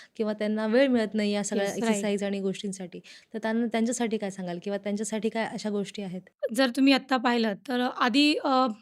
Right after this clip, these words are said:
Speaker 2: मोबाईलचा यूज नव्हता एवढा, जे आत्ता रिसेंटली मोबाईलचं प्रमाण खूप वाढत चाललंय.
Speaker 1: हम्म, हम्म.
Speaker 2: त्याच्यामुळे,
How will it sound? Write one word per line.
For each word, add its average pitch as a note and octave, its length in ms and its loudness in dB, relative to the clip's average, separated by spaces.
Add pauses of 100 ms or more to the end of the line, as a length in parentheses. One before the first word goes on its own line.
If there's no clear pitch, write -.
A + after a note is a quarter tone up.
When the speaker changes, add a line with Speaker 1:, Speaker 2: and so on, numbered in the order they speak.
(100)
Speaker 2:
मोबाईलचा C4+ 640 4
यूज C4 340 2
नव्हता A#3 280 2
एवढा, G#3+ 300 -2 (320)
जे A3+ 100 4
आत्ता A#3 380 0
रिसेंटली B3+ 720 2 (420)
मोबाईलचं B3+ 400 4
प्रमाण B3+ 400 2
खूप D4 220 0
वाढत A3+ 300 4
चाललंय. A#3 280 0
Speaker 1:
हम्म, A3+ 140 -2
हम्म. G#3 200 -2
Speaker 2:
त्याच्यामुळे, C#4+ 580 4